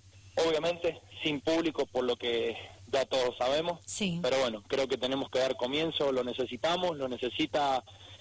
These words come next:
Speaker 1: el automovilismo, lo necesitan los pilotos, lo necesitan los preparadores y todos los equipos, porque creo que ya pasó un año <laughs> sin carreras y la verdad que se siente, eh, y más de un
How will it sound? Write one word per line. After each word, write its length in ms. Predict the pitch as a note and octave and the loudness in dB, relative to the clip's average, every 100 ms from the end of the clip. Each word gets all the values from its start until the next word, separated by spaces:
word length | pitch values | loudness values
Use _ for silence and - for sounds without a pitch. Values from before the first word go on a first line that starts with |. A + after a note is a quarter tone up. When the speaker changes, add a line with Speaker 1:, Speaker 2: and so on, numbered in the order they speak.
| - - - | -20 -6 0
Speaker 1:
el 120 | G3+ | 2
automovilismo, 840 | F#3 - D3+ D3+ G#3+ G#3 G#3 F#3+ - - | 2 0 0 2 0 2 0 0 -4 -4
lo 140 | C3 | -4
necesitan 640 | B2+ B2 - C#3 C#3 B2+ B2 | -2 -4 -4 -2 0 0 -2
los 100 | - | -2
pilotos, 420 | A#2 C#3+ - C#3+ | 0 2 0 -2
lo 80 | A#2 | -4
necesitan 280 | G#2+ B2 A#2+ | -6 -4 -4
los 100 | - | -4
preparadores 560 | A#2 A#2 A2+ C3 C3 | -4 0 2 2 0
y 40 | A#2+ | 0
todos 200 | B2 A#2+ | 0 2
los 120 | A2+ | 0
equipos, 340 | A2 C3 B2 | -2 -4 -2
porque 260 | A2+ A2 A2 | -4 -4 -4
creo 200 | - A#2 | -2 -2
que 240 | A#2 G#2+ - - - - - - | -2 -4 -8 -18 -20 -20 -20 -6
ya 500 | A#2+ C#3+ D3 C#3 B2+ - | 0 2 2 2 0 0
pasó 240 | A#2+ - | -2 0
un 100 | D3+ | 2
año 320 | E3 E3 D3+ - C3+ | 2 2 -2 -2 -8
<laughs> 140 | - | -4
sin 180 | D#3 C3+ | -2 0
carreras 480 | C3+ D3 D#3 D#3+ - - | 0 2 2 0 -4 -6
y 260 | B2 A#2 A2+ | -4 -2 0
la 140 | A2 | 0
verdad 220 | A2 A#2+ | 0 0
que 340 | - A#2 A2 G#2 - | 0 -2 -2 -6 -4
se 80 | B2 | -2
siente, 460 | - F#3 F#3+ F#3+ F#3 - - - - - | 0 0 2 0 -2 -10 -20 -20 -10 0
eh, 560 | B2+ B2 A#2 A2+ A2 - | 2 4 4 0 -2 -2
y 120 | C3+ | 0
más 220 | D3+ D#3 | 2 2
de 80 | C#3+ | 2
un 260 | C#3+ C3+ | 0 -2